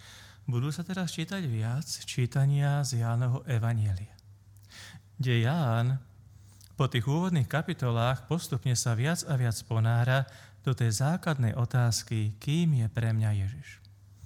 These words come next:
Tie dve základné línie Jánovo evanjelia poznáme, kristológia, soteriológia. Kristológia, Ježiš je Mesiáš, aby sme pochopili, a to druhé, aby sme si uvedomili, na základe viery v Ježiša Krista a pôsobenia Kristovej vykupiteľskej obety Božej milosti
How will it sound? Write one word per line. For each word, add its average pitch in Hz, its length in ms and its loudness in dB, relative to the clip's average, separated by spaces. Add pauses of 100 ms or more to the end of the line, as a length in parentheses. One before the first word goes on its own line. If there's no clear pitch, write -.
(220)
Tie - 80 -4
dve 120 160 0
základné 117 400 2
línie 117 400 2 (400)
Jánovo 120 320 2
evanjelia 107 480 2
poznáme, 139 640 2
kristológia, 120 720 0
soteriológia. 107 880 2 (240)
Kristológia, 131 800 2
Ježiš 117 320 2
je 95 80 2
Mesiáš, 147 720 0
aby 113 160 -2
sme 110 80 0
pochopili, 165 640 -2 (320)
a 123 80 4
to 110 160 -2
druhé, 135 320 0
aby 139 160 -4
sme 123 160 0
si - 160 -4
uvedomili, 131 720 0 (240)
na 139 80 2
základe 120 560 0 (960)
viery 165 240 0
v 123 160 0
Ježiša 117 240 -4
Krista 156 720 -2
a 127 80 -6
pôsobenia 120 640 -2
Kristovej 117 400 -2
vykupiteľskej 110 560 -4
obety 147 320 -2
Božej 104 320 0
milosti 117 560 0